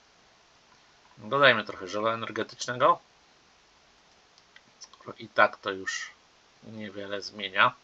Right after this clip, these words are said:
Niech Wine jeszcze trochę podgoni. Zostaje coraz mniej kilometrów, a muszę przyznać, że i tak spisał się świetnie. Mm, jak na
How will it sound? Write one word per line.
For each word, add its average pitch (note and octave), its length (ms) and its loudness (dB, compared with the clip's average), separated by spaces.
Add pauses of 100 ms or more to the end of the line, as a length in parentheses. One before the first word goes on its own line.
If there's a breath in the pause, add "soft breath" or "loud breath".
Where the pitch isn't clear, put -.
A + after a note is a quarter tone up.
(680 loud breath)
Niech G2 260 -14
Wine G#2+ 380 4
jeszcze G2 400 -8 (460)
trochę G2+ 260 -10
podgoni. G#2+ 580 -4 (1000 soft breath)
Zostaje F#2 500 -4
coraz - 320 2
mniej G2+ 200 -6
kilometrów, G#2 600 -4 (880 soft breath)
a F#2+ 360 -4
muszę A2 340 -4
przyznać, G2+ 460 -8
że G2+ 60 -8
i G#2+ 140 -12
tak - 400 4 (1000 soft breath)
spisał G2 520 -6
się F#2 440 -2
świetnie. A2 680 2 (1500)
Mm, F#2 500 -20
jak F#2+ 400 -2
na F#2+ 560 2